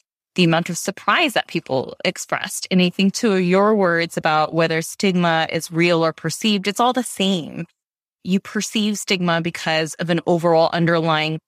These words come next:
culture. And I think culture in surgery is kind of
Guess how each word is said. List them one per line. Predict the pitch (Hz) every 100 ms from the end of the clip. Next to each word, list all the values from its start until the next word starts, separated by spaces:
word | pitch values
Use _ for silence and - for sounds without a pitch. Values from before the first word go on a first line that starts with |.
| -
culture. | - 170 - 170 165 160 160 - _ _
And | - 165
I |
think | 156 170 -
culture | - - 175 - 170
in | 147
surgery | 165 - 165 165
is | 160 -
kind | - 170 160
of | 156